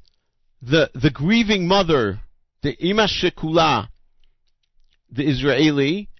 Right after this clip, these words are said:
and the grieving mother of the Palestinian, I don't think there's any difference between them." Absolute, that's what he says. This is a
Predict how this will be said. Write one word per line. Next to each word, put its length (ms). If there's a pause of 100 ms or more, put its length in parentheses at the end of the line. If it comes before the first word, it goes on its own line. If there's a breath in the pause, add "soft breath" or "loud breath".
(260)
and 340 (320)
the 40
grieving 420
mother 500 (400)
of 160
the 80
Palestinian, 840 (340 soft breath)
I 40
don't 200
think 240
there's 180
any 160 (100)
difference 300
between 400
them." 180 (160)
Absolute, 580
that's 180
what 80
he 100
says. 160
This 180
is 140
a 60